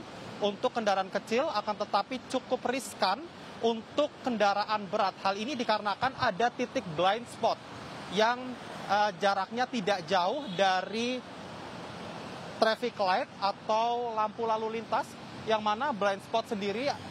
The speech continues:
ini dikarenakan adanya tikungan sebelum turunan, sehingga kendaraan yang berasal dari arah Cibubur yang hendak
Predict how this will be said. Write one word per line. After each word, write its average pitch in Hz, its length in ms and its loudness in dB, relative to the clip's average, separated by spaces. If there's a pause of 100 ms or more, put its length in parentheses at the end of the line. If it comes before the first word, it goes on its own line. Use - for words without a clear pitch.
(400)
ini 262 320 0
dikarenakan 214 640 0
adanya 196 560 2
tikungan 247 560 -2 (560)
sebelum 233 880 2 (320)
turunan, 240 400 2 (160)
sehingga 208 480 2 (360)
kendaraan 220 800 2
yang 220 240 4 (240)
berasal 220 560 4
dari 196 240 2
arah 208 320 2
Cibubur 202 560 0 (480)
yang 220 240 6
hendak 208 320 2